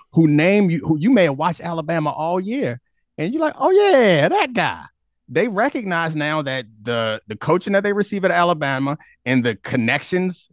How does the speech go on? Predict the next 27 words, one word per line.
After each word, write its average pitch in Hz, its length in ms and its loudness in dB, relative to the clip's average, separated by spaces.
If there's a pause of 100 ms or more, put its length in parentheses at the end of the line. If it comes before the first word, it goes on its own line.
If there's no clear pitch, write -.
if 113 280 -4 (120)
Nick 131 260 0
Saban 143 460 0
tell 147 220 2
them 139 320 2
that 120 180 -2
you 127 160 2
all 123 80 4
right, 156 300 2 (280)
you 117 160 -4
gonna 120 220 0
get 131 220 -2 (100)
an 107 80 -6
offer, 135 480 0
you 117 100 -6
might 117 260 -4
get 127 200 -8
drafted. 123 420 -4 (280)
Those 180 200 2
things 240 300 2
seem 175 280 2
to 151 80 0
have 139 360 -2
carry 147 260 -4
more 131 220 0
weight 110 320 -6 (280)
than, 107 360 -4